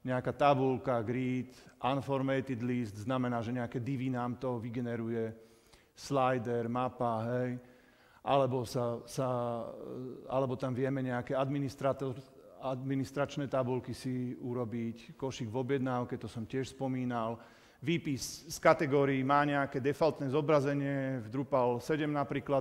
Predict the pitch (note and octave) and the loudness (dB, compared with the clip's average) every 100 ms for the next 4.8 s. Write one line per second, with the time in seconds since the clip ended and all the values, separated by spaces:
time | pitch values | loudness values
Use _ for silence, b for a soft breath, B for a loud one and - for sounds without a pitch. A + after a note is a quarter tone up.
0 | B2+ C3 B2 D3+ C#3+ C3+ B2 - D#3+ E3 | 4 4 4 2 2 2 0 0 0 2
1 | E3+ B2 C#3 B2 B2 C3 D3 C#3+ B2+ - | 0 0 -4 0 0 2 0 0 -2 -4
2 | C3+ D3 A#2+ A#2 C#3 B2+ B2+ C#3+ C#3 - | -4 -2 -4 -6 -4 -2 0 0 -2 -6
3 | - B B B B B B B B B | -14 B B B B B B B B B
4 | - D3+ C3 - D#3 D#3 D3+ | -4 -2 0 6 10 10 10